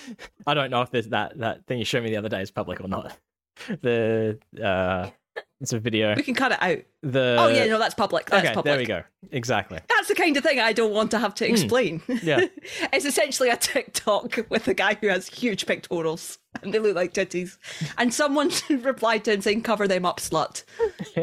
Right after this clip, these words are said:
Speaker 2: Uh, and there's a meme going round on TikTok where you redraw that with other characters, and I drew it as Penn and Teller. And Teller saying, "Cover them up, slut."
Speaker 1: Yes.
Speaker 2: <laughs> Um,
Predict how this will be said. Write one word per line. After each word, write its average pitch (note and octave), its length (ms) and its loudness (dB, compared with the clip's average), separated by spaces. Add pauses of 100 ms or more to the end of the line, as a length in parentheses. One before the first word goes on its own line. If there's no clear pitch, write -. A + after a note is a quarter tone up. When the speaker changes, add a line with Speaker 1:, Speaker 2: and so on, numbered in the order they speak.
(140)
Speaker 2:
Uh, F3+ 360 4
and C4 160 2
there's C#4 140 2
a D4 60 4
meme C#4 260 4
going B3 200 4
round G#3+ 180 2
on G3+ 100 2
TikTok - 460 0
where G3 100 2
you F#3 120 0
redraw F3 340 0
that E3 140 0
with E3 80 -2
other D#3+ 160 0
characters, D#3 500 -2
and F#3 80 4
I D#3+ 80 2
drew E3 160 0
it - 80 2
as D#3 100 -4
Penn D#3 200 -4
and D3 100 -6
Teller. - 320 -6 (240)
And F#3 100 -4
Teller E3 220 2
saying, D#3+ 220 -2
"Cover E3+ 220 -4
them D#3 120 -2
up, - 100 -4
slut." - 480 -4
Speaker 1:
Yes. - 400 -16
Speaker 2:
<laughs> A3+ 220 -6 (1080)
Um, G3+ 580 2